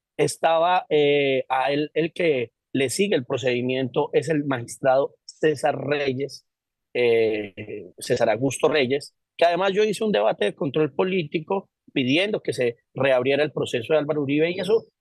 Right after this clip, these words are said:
es transparente por pruebas sobrevinientes, por lo que ustedes vieron en diferentes medios de comunicación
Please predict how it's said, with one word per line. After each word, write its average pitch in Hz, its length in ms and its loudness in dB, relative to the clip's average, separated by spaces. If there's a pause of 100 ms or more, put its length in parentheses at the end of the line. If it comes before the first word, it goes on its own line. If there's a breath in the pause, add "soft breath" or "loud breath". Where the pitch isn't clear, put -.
es 190 140 0
transparente 196 1000 -2
por 143 220 0
pruebas 160 320 4
sobrevinientes, 156 920 0
por 127 140 -6
lo 120 80 -4
que - 80 -18
ustedes 139 340 0
vieron 160 260 2
en 147 100 0
diferentes 123 500 -4
medios 143 240 2
de 135 100 0
comunicación 120 760 -4